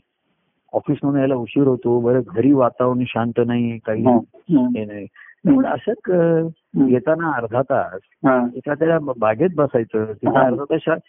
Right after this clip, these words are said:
Speaker 1: नाहीतरी
Speaker 2: हा.
Speaker 1: घरी तू दहाला यायच्या ऐवजी अकराला आलास म्हणून कोण काय म्हणते?"
Speaker 2: बरोबर आहे, हो.
Speaker 1: अर्धा तास बघ, मागे
Speaker 2: हा.
Speaker 1: कोणतं अगदीच वेळ नाही, घरामध्ये त्रास आहे, देवळात जाऊन बघ.
Speaker 2: हा. हो.
Speaker 1: तिथे तर नक्कीच कोणी तुला त्रास देणार नाही.
Speaker 2: बरोबर आहे, हो.
Speaker 1: तिथे लोक डोळे मिटून ध्यान करत असतात,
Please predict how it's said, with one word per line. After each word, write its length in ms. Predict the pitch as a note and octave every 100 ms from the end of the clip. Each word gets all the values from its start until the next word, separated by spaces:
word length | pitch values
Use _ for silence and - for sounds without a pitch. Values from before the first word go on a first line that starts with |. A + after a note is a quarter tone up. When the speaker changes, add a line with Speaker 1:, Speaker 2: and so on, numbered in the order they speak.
| _ _ -
Speaker 1:
नाहीतरी 280 | G2 C3+ E3+
Speaker 2:
हा. 120 | D#3
Speaker 1:
घरी 240 | B2 C3
तू 320 | C#3+ D3 D3+
दहाला 600 | C3+ A2 G2+ B2 B2+ C3 -
यायच्या 300 | B2+ A#2+ A#2
ऐवजी 500 | A#2+ A#2+ C3+ D3+ E3 -
अकराला 440 | - - C3 A#2 F#2+
आलास 160 | - -
म्हणून 200 | B2 D#3+
कोण 200 | D#3+ E3+
काय 160 | D#3 D#3
म्हणते?" 440 | C#3+ C3 C3+ - - _ -
Speaker 2:
बरोबर 340 | C3 A#2+ A2
आहे, 40 |
हो. 360 | G#2+ A#2+ A2+ - -
Speaker 1:
अर्धा 380 | - - D3 F3
तास 220 | G3 F#3
बघ, 200 | F#3+ F#3+ - _ _
मागे 280 | B2+ D3 D#3+
Speaker 2:
हा. 60 | D#3+
Speaker 1:
कोणतं 300 | D#3+ D#3+ E3
अगदीच 380 | D3 D3 E3+ D3
वेळ 240 | D#3 D#3 D3+
नाही, 160 | D#3
घरामध्ये 480 | C3 C#3 D3 D3 C#3
त्रास 280 | D3 C#3+ C#3+
आहे, 100 | D#3
देवळात 320 | D3+ E3+ A3+
जाऊन 280 | G3+ G3 F3
बघ. 400 | D#3+ E3 D#3+ -
Speaker 2:
हा. 80 | - D4 C4 - _ _ -
हो. 220 | A#2+ C3 C3
Speaker 1:
तिथे 200 | E3+ F3
तर 80 |
नक्कीच 380 | E3 E3 - F3
कोणी 200 | D#3+ E3
तुला 240 | D#3 D3+ D3+
त्रास 260 | C#3 C3+
देणार 200 | C3+ C3
नाही. 280 | B2+ B2 A2+ C3+
Speaker 2:
बरोबर 320 | C#3 C3+ A#2
आहे, 100 | A#2
हो. 200 | B2+ B2+
Speaker 1:
तिथे 340 | - C#3 D3+
लोक 280 | D3+ D3+ D3+
डोळे 240 | D3+ D3+
मिटून 260 | D3+ D3 D3
ध्यान 220 | C3 C#3
करत 200 | C#3+ C#3+
असतात, 240 | C3 C3+